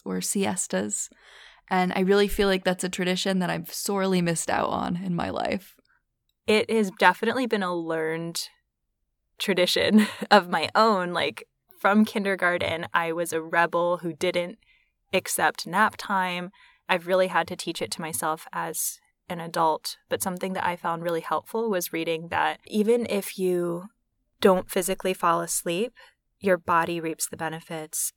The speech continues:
Speaker 2: of lying down with your eyes closed and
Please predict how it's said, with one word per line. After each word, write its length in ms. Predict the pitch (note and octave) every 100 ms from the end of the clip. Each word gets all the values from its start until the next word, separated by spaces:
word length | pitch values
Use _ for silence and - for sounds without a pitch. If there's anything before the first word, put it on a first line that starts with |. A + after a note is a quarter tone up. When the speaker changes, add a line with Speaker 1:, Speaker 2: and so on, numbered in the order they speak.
| -
Speaker 2:
of 320 | D#3 D3+ D3 - - _ _ _ _ _ -
lying 440 | F3 E3+ D#3+ D#3+
down 260 | D#3+ D#3+ D3+
with 160 | D3+
your 100 | E3 -
eyes 280 | D3+ D3+ -
closed 500 | - D#3 D#3 - -
and 280 | D#3 D#3 D3